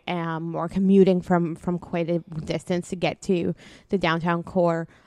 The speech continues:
Um, but I've also heard stories from friends who've experienced, um, discrimination in looking for housing because they are in, um, uh, non-heterosexual, uh, couples, or they were trans,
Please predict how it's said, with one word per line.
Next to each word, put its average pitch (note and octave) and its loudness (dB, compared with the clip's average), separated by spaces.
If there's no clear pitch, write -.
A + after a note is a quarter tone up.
Um, F3 2
but G3+ 4
I've G3+ 4
also A3+ 4
heard A3 4
stories F#3+ 2
from F3+ 0
friends F3 -2
who've F3+ 0
experienced, F3+ 0
um, F3 -2
discrimination F#3 4
in F#3 -2
looking F#3 0
for - -2
housing F3+ 2
because F3+ -2
they F3+ 4
are E3+ 2
in, E3+ -2
um, E3 -4
uh, F#3+ -2
non-heterosexual, F3+ 2
uh, - -2
couples, F#3+ 6
or F3 0
they F3 0
were E3 -6
trans, F3+ 0